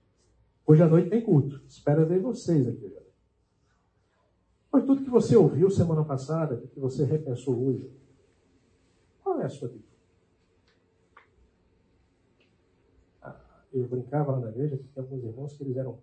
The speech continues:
colecionadores de mensagem. É isso.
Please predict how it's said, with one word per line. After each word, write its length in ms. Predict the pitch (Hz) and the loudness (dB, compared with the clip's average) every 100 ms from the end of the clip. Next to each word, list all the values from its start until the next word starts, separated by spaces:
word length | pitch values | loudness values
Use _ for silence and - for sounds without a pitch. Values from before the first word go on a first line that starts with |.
| _ _ | _ _
colecionadores 840 | 208 214 180 - 180 135 139 165 | -4 -4 -4 -8 -8 -6 -6 -8
de 80 | 165 | -8
mensagem. 540 | 151 120 - - _ _ _ _ _ _ _ _ _ _ _ _ 202 _ _ - | -10 -10 -16 -20 _ _ _ _ _ _ _ _ _ _ _ _ -20 _ _ -4
É 100 | 202 | -2
isso. 400 | 127 - - | -2 -6 -20